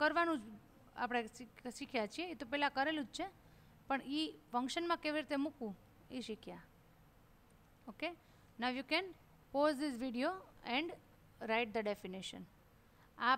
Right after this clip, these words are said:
પહેલાં તમે ડેફિનેશન લખ્યું હોય, આ સ્ક્રીનને મેં કરેલી છે પોઝ, તમે લોકો આ ડેફિનેશન લખી લ્યો ને પછી હમણાં વોઇડ મેઇનથી નીચેની સ્ક્રીનમાં કદાચ આવી જશે, તો નેક્સ્ટ સ્ક્રીન કરું ને એમાં વોઇડ મેઇનથી લખી લેજો.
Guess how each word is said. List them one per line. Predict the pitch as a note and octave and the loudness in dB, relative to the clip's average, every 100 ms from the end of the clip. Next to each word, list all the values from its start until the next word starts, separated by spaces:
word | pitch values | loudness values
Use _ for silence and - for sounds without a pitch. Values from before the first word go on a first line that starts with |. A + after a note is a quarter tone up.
| - | 4
પહેલાં | C4 C4 | 2 2
તમે | C4 B3+ | 2 2
ડેફિનેશન | B3+ C#4+ C#4 D4 D#4 | 2 0 0 2 0
લખ્યું | E4 F4 | 2 2
હોય, | C#4 A#3 | 4 4
આ | A#3 | 2
સ્ક્રીનને | C4 B3 A#3+ A#3+ F4 - - - - - - - - A3 | 0 0 2 0 -2 -6 -20 -20 -20 -20 -20 -20 -12 -2
મેં | A3+ A3+ | -2 4
કરેલી | C4 C4 A#3+ | 4 4 2
છે | G#3 | 2
પોઝ, | A3 D4+ - | 2 0 0
તમે | A#3+ A#3+ | 0 0
લોકો | A#3 A#3+ A3+ | 2 4 4
આ | A#3 G#3 | 4 0
ડેફિનેશન | A#3 A#3 C4 C4+ C#4+ D#4+ | -4 0 -2 0 0 0
લખી | E4 C#4 | 0 0
લ્યો | E4+ F#4+ - - - - - - - | 0 -4 -20 -20 -20 -20 -20 -20 -10
ને | A3 A#3+ | -6 -4
પછી | A#3+ C4 | 0 2
હમણાં | C4 B3+ A#3+ | 4 4 4
વોઇડ | A#3+ C#4 B3+ | 4 4 4
મેઇનથી | C#4 C#4+ B3+ D4+ D#4 - - - - - - A#3+ | 2 2 0 -2 -2 -4 -14 -20 -20 -20 -12 -6
નીચેની | C4+ D4 B3+ | -2 0 -2
સ્ક્રીનમાં | - C4 B3 A3+ | -2 -2 0 0
કદાચ | G#3+ A3+ | 2 2
આવી | A#3+ G#3 | 2 2
જશે, | G3 - F4+ - - - - - - - - - | -2 -4 -6 -8 -20 -20 -20 -20 -20 -20 -20 -4
તો | A#3 A#3 A3 A#3 | 2 2 2 0
નેક્સ્ટ | C4+ - | 0 0
સ્ક્રીન | C#4+ C#4+ C#4 | 2 2 4
કરું | D#4+ F#4+ C#4 | 2 4 2
ને | G#3+ G#3 - | 0 -6 -4
એમાં | A#3 D4+ F#4 - - A3 | 0 0 -2 -14 -10 0
વોઇડ | B3 A#3+ A#3 | 2 2 0
મેઇનથી | A#3 A3 G#3 | -2 -2 -4
લખી | - F3 | -4 -10
લેજો. | F3 F#3+ | -10 -12